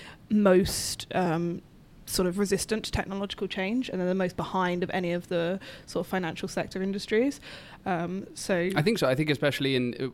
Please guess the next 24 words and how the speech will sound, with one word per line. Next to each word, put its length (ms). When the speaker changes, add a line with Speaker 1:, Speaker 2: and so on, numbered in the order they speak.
Speaker 2:
if 140
you 80
look 160
at 60
larger 260
banks, 440
you 80
know, 360
they've 260
spent 300
a 40
lot 180
of 100
money 260
ten, 220
fifteen 340
years 200
ago 220
on 100
these 160
systems 540
that 180
are 40
now, 420